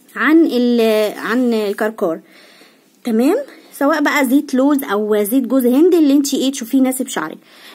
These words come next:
آه، من اكتر برضو عيوب الكركار كمان انه يفضل انك تبعديه عن فروة الراس، آه، لانه تقيل جدا، تقيل قوي، فبيفضل ملتصق في جدار الشعر لفترة حتى بعد غسله، يعني حتى بعد غسله بتحسي ان لسه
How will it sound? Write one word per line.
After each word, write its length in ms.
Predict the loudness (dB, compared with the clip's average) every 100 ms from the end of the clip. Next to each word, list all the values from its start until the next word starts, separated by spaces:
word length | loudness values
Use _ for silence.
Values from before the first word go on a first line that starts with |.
| -6
آه، 80 | 0
من 280 | 4 4 2 -4
اكتر 300 | -8 0 0
برضو 320 | 2 2 2
عيوب 200 | 4 4
الكركار 380 | 2 0 -2 -4
كمان 380 | 0 2 2 2
انه 300 | 4 4 4
يفضل 320 | 2 0 0
انك 360 | 2 4 4 2
تبعديه 560 | -2 -2 0 2 2 2
عن 480 | 2 4 4 4 2
فروة 460 | 0 2 4 2 0 -4 -4
الراس، 380 | 0 0 -2 -10 -20 -20 -20 -14 -4
آه، 240 | -2 0
لانه 540 | 0 2 4 4 4
تقيل 360 | 0 2 2 4
جدا، 300 | 2 0 -4
تقيل 380 | -4 -2 0 0
قوي، 240 | 2 2
فبيفضل 580 | 2 0 0 0 2 4
ملتصق 540 | 2 2 -2 -2 -4
في 140 | -4 -8
جدار 300 | -2 0 0
الشعر 380 | -2 -2 0 0
لفترة 460 | 0 -2 0 0
حتى 300 | 0 -4 -2
بعد 240 | 0 0 0
غسله، 380 | 0 -2 -2 -4
يعني 200 | -4 -6
حتى 260 | -6 -2
بعد 200 | 0 0
غسله 260 | -2 -2 -4
بتحسي 380 | -2 -4 -2 0
ان 40 |
لسه 480 | 2 0 -2 -2